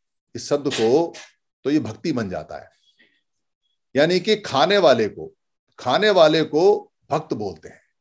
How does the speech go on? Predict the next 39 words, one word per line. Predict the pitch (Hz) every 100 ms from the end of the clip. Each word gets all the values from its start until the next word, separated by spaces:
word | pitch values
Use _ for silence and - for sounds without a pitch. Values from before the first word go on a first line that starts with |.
| _ _ _ _ _ -
और | 123
भक्ति | 107 113 190
का | 196
मतलब | 156 139 147 180
है | 190
जो | 185
खाने | - 120 143
के | 139
लिए | 131 160
रम | 151 92
गया | 82 76
है। | - _ _ _ _ _ _ -
तो | 170
जो | 165 208
चावल | 202 131 147 208
खाने | 202 147 160
के | 160
लिए, | 151 160 175
भात | 107 151 180
खाने | - 135 156
के | 156
लिए | 151 160 165 170 - _ _ -
जो | 143
खाता | - 107 160
है, | 170 180
उसको | 151 - 147
भक्ति | 98 - - 160 180 - _ _ -
या | 139
उसको | 127 -
भक्त | 247 151 147
कहते | - 95 -
हैं। | - _ _ _ _ _ _ _ _ _ _ _ _ _ _
पाली | 110 120 131
में | 127 135 131 -
साफ | - 113 117
साफ | 127 104
लिखा | 107 123
हुआ | 117 120
है, | 123